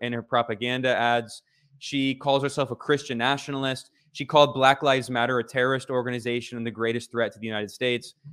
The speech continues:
like, straight up fascist. People were like, "Well, she's calling for abolishing the F B I, so we should unite with her." It's like, w-, when, when is she gonna propose legislation saying defund the F B I?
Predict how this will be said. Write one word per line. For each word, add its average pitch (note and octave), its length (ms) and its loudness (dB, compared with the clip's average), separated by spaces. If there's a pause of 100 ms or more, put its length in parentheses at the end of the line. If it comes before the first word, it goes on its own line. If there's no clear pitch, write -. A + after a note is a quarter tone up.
(140)
like, B2+ 140 -2
straight G#3+ 180 6
up D3+ 100 4
fascist. C3 500 4 (580)
People F3 200 2
were G3 120 8
like, D#3 180 6
"Well, D3+ 520 2
she's - 200 -12
calling G#3 260 0
for F#3+ 140 -2
abolishing D3 540 2
the C#3 100 -4
F C3 180 -4
B B2+ 140 -4
I, A#2+ 240 2
so - 180 -10
we B2+ 120 -6
should B2 180 -12
unite B2+ 300 -2
with A#2 140 -6
her." G#2+ 120 -6
It's G#2+ 140 -6
like, - 160 -2 (480)
w-, F#3 280 -10
when, A3 360 4
when B3 180 6
is C4 100 2
she B3+ 140 -4
gonna A#3 180 2
propose F#3+ 600 2
legislation D3 1300 0 (260)
saying E3 560 2 (160)
defund F3+ 560 0
the D3+ 160 -4
F C#3 240 -2
B B2+ 160 0
I? A2 320 2